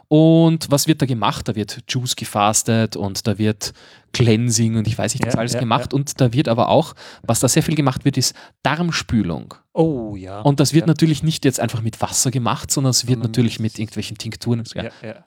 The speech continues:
Speaker 1: Darmspülungskapseln.
Speaker 2: Darm-
Speaker 1: Wie wär's damit?
Speaker 2: Ich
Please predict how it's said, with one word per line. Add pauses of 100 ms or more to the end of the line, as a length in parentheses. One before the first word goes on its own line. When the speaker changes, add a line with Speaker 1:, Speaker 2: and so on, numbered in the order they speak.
(160)
Speaker 1:
Darmspülungskapseln. (120)
Speaker 2:
Darm-
Speaker 1:
Wie
wär's
damit? (1120)
Speaker 2:
Ich